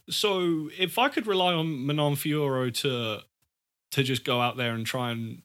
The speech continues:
put fucking power on Katlyn Chookagian, I might pick her here. But, um, s-, I, I think she wants to have Katlyn Chookagian's fight, and, uh, the Chook is just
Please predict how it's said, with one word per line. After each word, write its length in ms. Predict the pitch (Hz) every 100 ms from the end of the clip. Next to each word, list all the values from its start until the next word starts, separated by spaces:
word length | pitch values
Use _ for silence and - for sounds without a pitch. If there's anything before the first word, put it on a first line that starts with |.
| _ 147
put 280 | - 139 135
fucking 320 | 143 - 110
power 320 | 123 120 120
on 100 | 104
Katlyn 300 | 98 107 104
Chookagian, 420 | 101 123 113 110 107
I 80 |
might 240 | 107 175 -
pick 220 | 131 143
her 80 | 107
here. 240 | 107 117 - - - -
But, 220 | 127 -
um, 520 | 113 110 107 107 104 104 - - _ _ _ _ - - -
s-, 240 | - - -
I, 100 | 135 - -
I 40 | 127
think 200 | - 175
she 180 | 151 120
wants 220 | 123 123
to 80 | 113
have 220 | 110 104
Katlyn 260 | 120 113 107
Chookagian's 480 | 107 123 110 107
fight, 300 | 104 117 110 -
and, 520 | 110 107 107 110 110 - - _
uh, 100 | 113
the 80 | 107
Chook 320 | - 135 -
is 80 | 110
just 220 | - 104